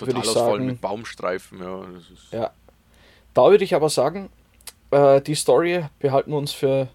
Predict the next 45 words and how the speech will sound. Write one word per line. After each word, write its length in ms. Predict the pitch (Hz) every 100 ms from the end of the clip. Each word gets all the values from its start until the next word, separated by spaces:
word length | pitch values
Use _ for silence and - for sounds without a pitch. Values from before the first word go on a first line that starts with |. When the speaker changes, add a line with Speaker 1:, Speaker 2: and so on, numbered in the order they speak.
| _ _ _ _ _ -
Speaker 1:
den 80 | 120
nächsten 380 | 113 135 - 160
Podcast 500 | - - 175 - -
auf. 160 | 285 - -
Speaker 2:
Ja, 260 | 196 160
gerne. 360 | 202 226 135 87 _ _ _ _ _ - - - - _ _ _ 131
Speaker 1:
Jetzt 180 | 127
haben 100 | 147
wir 120 | 156 143
gleich 400 | - 135 131 147
unsere 200 | 139 139
Stunde 300 | - 139 123
voll, 300 | - 156 220 - _ _ _ _ -
haben 180 | 151 143
schön 220 | - 143
miteinander 460 | 131 123 117 117 110
gequatscht. 540 | 110 - 165 - - - _
Speaker 2:
Ja, 160 | 170 113
war 140 | -
angenehm. 320 | 113 90 87 - _ _ _ - - - -
Speaker 1:
Ja, 220 | 123 110
lief 260 | 110 110
heute 220 | 120 113 107
alles 260 | 123 127
gut 160 | - -
dahin, 280 | 185 208 160
ha? 60 | 131
Haben 100 | 151 _ -
Speaker 2:
Ja, 40 | -
Speaker 1:
wir 40 |
Speaker 2:
würde 60 | 131
ich 60 | 135 143
Speaker 1:
einiges 80 | 143
Speaker 2:
auch 20 |
sagen. 100 | 143
Speaker 1:
erzählt. 360 | - 160 156 - _ _ -
Speaker 2:
Ja. 240 | 156 92 _ _ _ - _ - -
Speaker 1:
War 140 | 123 127
wieder 120 | 127
ein 100 | 127
schöner 280 | - 147 139
Ausflug 340 | 143 - 143
in 60 | 143
die 80 |
Vergangenheit. 680 | 127 131 139 151 127 120 117